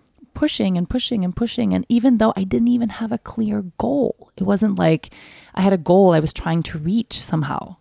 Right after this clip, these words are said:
It was just this being in perpetual motion, you know, feeling at the end of the day, like, I am useful when I create, I'm useful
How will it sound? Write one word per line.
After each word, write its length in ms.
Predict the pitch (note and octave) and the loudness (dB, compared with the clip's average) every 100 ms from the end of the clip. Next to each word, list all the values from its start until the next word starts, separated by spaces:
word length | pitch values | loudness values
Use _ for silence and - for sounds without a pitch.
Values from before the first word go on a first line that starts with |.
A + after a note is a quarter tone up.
| - | -8
It 100 | F3 | -4
was 180 | F3 - | -2 0
just 460 | E3+ - - - - _ _ _ | -2 -2 -6 -12 -20 _ _ _
this 280 | E3 - - _ - | -2 -2 -6 _ 0
being 220 | G#3+ G#3+ | 4 4
in 120 | E3+ E3 | 2 0
perpetual 800 | - - - C#3+ - D#3+ D#3 | -4 -4 -4 -6 -4 0 0
motion, 640 | D3+ D3+ D3 - - - - - | 2 0 0 -4 -8 -10 -14 -12
you 100 | - | -10
know, 160 | - - | -10 -12
feeling 400 | - F#3 F#3+ F#3 | -4 0 2 0
at 80 | F3 | 0
the 80 | |
end 80 | E3 | -2
of 80 | D#3+ | 0
the 80 | D3 | 0
day, 240 | D3+ D#3 | 0 0
like, 160 | D3+ - - | -2 -8 -4
I 140 | E3+ | 0
am 180 | F3 E3+ | 2 0
useful 720 | D#3 F3 F#3 - - A3+ A#3 | 0 0 0 -2 0 0 2
when 140 | F3 | 0
I 160 | D3+ C#3+ _ - | 0 -2 _ -20
create, 540 | - D#3+ D3 D3+ - - | -10 -6 -4 -4 -6 -10
I'm 180 | D#3+ D#3+ | -8 -4
useful 680 | F3 - - - F3+ F3+ | -2 -2 -4 0 0 0